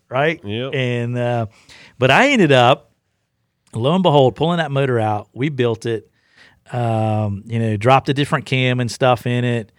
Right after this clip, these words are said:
Speaker 1: And that thing was, you know, it was a sleeper. You know, had, it had a, a, you know, the Edelbrock, you know, aluminum manifold and stuff on it. Uh, you know, four barrel carburetor. You can work on that thing and, and got it dialed in. It had, uh, B F Goodrich T A radials,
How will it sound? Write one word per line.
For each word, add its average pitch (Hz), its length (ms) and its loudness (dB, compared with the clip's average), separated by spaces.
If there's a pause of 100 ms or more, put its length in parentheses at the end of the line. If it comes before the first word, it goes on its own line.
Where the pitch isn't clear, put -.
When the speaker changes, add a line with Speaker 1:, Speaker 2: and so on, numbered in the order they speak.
(440)
Speaker 1:
And 117 720 -4
that 139 140 -2
thing 185 200 0
was, 120 220 0
you 123 120 -2
know, 120 80 0
it 143 80 2
was 196 140 -4
a 139 60 0
sleeper. 127 640 -4
You 107 80 -14
know, 110 200 -4
had, 123 180 0
it 113 120 -6
had 117 200 -2
a, 107 280 -4
a, 110 40 -4
you 110 80 -4
know, 107 240 -2
the 101 220 -4
Edelbrock, 123 500 2 (140)
you 110 100 -6
know, 113 140 -2
aluminum 117 340 -4
manifold 117 540 -4
and 110 100 -8
stuff 120 300 -4
on 117 180 -2
it. 120 180 -8 (480)
Uh, 110 260 -4 (140)
you 123 120 -6
know, 117 100 -2
four 120 240 -2
barrel 120 260 2
carburetor. 120 600 2
You 117 180 -4
can 139 260 -4
work 151 280 2
on 123 120 0
that 98 160 -8
thing 87 360 -16
and, 92 220 -12
and 98 340 -10
got 123 200 2
it 139 120 -2
dialed 135 340 4
in. 135 380 -2 (480)
It 123 60 -8
had, 127 260 2
uh, 113 160 2
B 120 180 2
F 135 140 4
Goodrich 139 400 0
T 147 200 4
A 135 40 4
radials, 139 460 4